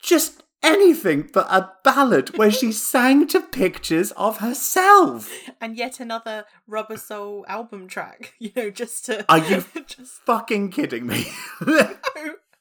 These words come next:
Speaker 2: No.
Speaker 1: Was there some sort of licensing break in
Speaker 2: Maybe.
Speaker 1: nineteen seventy-six that Rubber Soul was suddenly out of copyright, so they just jumped?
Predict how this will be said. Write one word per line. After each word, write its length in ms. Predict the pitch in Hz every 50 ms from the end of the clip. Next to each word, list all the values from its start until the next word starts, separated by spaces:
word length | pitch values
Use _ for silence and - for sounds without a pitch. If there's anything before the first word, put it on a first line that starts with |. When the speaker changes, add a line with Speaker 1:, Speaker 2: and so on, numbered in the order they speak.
| _ _ _ _ _ _ _ _ _ _ _ _ _ _ _
Speaker 2:
No. 420 | - - 427 622 679 659 554 523 - 605 554 554 587 523 - _ - 508 523 523 _
Speaker 1:
Was 220 | 180 233 277 262 277
there 140 | 302 285
some 220 | 277 - 339 302 320
sort 260 | 320 339 277 254 247 226
of 60 | 226
licensing 760 | 233 233 240 247 247 240 - 190 185 185 - 175 160 165 151
break 520 | 143 - 147 156 175 190 147 117 107 - -
in 220 | 285 175 151 147
Speaker 2:
Maybe. 80 | 160 170
Speaker 1:
nineteen 480 | 180 175 202 208 180 - 240 208 196
seventy-six 960 | 185 - 185 170 170 175 151 180 143 - 185 - - - 208 156 - - - 185 247 247 202 -
that 300 | - 165 165 160 156 143 180
Rubber 260 | 202 208 202 226 202
Soul 300 | 185 - 226 202 196 175
was 200 | 156 151 147 -
suddenly 420 | - 170 160 156 156 160 151 143 - - - - -
out 220 | 151 156 165 170
of 160 | 165 151 160 147
copyright, 580 | - 160 156 160 156 135 127 117 113 120 123 -
so 100 | 165 147
they 140 | 135 131 135
just 220 | 147 135 127 - _ _ _ _
jumped? 600 | - - 127 147 165 151 113 104 - - - -